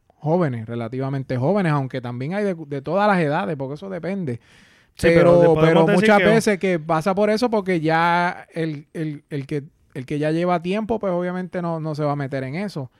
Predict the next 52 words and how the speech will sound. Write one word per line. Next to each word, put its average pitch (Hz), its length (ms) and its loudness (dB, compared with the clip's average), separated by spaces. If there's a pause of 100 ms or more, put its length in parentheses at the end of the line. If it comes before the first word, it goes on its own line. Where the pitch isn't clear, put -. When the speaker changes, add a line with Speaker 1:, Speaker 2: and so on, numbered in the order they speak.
(320)
Speaker 1:
¿Sabes? 135 400 -4
Ahí 127 220 -6
mandan 190 420 -4
a, 151 240 -6
a 143 60 -4
los 139 100 -4
que - 80 -10
están 156 260 -8
empezando, 147 720 -6 (420)
como 135 220 -8
quien 120 220 -10
dice, 139 480 -6
Speaker 2:
Ujú. 123 100 -12
Speaker 1:
para 123 280 -4
tú 139 160 -2
entonces 151 340 -2
poder 143 320 0
entrar 139 380 -4
un 143 100 -2
poquito 139 380 -6
más 135 200 -4
arriba 131 380 -6
ahí 127 240 -6
en, 120 200 -12
en 113 60 -10
Speaker 2:
Ok. 131 140 -2
Speaker 1:
la, 117 320 -4
en 139 140 -2
la 139 80 2
organización. 135 580 -6
Pienso 156 360 -6
yo 160 180 -4
que 160 120 -6
más 135 140 -6
o 143 60 -4
Speaker 2:
Ujú. 143 80 -2
Speaker 1:
menos 143 240 -4 (400)
se - 140 -6
debe 143 220 -2
mover 147 280 -2
así, 175 260 -4
y 202 60 -4
por 160 180 -2
eso 151 160 -2
es 147 60 -6
que 160 100 -6
uno 147 160 0
ve 156 180 -2
que, 143 300 -2
que, 123 260 -6
pues, 123 200 -8
son 143 340 -6